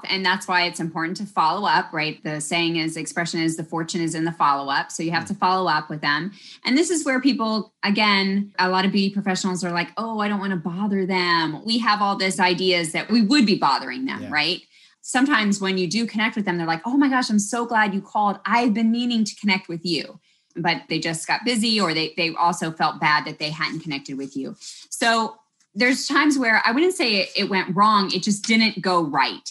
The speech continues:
Speaker 1: meaning it just didn't pan out. They said that they were going to refer people, but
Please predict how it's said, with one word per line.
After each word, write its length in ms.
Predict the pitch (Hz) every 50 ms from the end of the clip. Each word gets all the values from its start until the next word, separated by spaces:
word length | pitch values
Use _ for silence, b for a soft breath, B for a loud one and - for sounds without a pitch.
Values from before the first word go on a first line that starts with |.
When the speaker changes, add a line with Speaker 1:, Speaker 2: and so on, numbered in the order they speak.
| - -
Speaker 1:
meaning 240 | - 185 185 185 180
it 100 | 175 165
just 220 | 175 214 208 208
didn't 280 | 247 294 269 254 - -
pan 340 | - 170 233 214 208 202 208
out. 400 | 175 175 180 202 254 - - - - b b b b b b b -
They 180 | - 185 180
said 200 | 175 - 254 247 226
that 120 | 247 226
they 100 | 220 220
were 120 | 202 208 190
going 260 | 202 202 196 190 196
to 120 | - 202
refer 300 | 175 180 170 - 185 185
people, 600 | 175 - 196 185 170 - 185 175 175 175 170 170 147
but 360 | 170 170 165 165 165 165 -